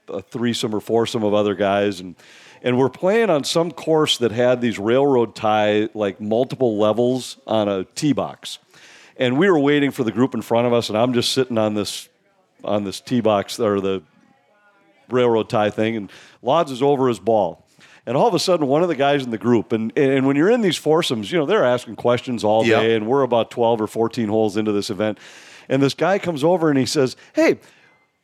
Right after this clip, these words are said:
Speaker 1: what do you think about Joe Mauer?" And he's always be, always injured. And Tim's standing over his ball.
Speaker 2: Just ready to, ready to go back and hit.
Speaker 1: And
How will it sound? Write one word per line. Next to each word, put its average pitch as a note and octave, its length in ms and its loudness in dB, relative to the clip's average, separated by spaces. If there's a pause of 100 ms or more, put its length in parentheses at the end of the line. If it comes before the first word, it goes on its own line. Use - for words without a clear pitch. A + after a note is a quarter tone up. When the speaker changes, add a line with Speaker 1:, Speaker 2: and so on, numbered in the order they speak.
Speaker 1:
what G#4 80 2
do A4 40 2
you G#4+ 60 -2
think D#4+ 180 0
about E3 280 0
Joe F3+ 200 2
Mauer?" C#3+ 460 2
And A#2+ 80 -4
he's A#2+ 140 -6
always F3 300 2
be, D3 120 -12
always F3 380 2
injured. C#3+ 380 -2 (260)
And A2+ 240 -4
Tim's C4+ 260 2
standing F3 400 0
over C#3+ 240 2
his G2+ 120 -4
ball. G#2 400 2
Speaker 2:
Just A2+ 200 -6
ready A#2+ 320 2
to, A#2+ 180 -8
ready B2+ 220 0
to B2 60 0
go A2+ 160 0
back G#2 320 0
and - 100 -8
hit. A2 120 0
Speaker 1:
And C#3 180 4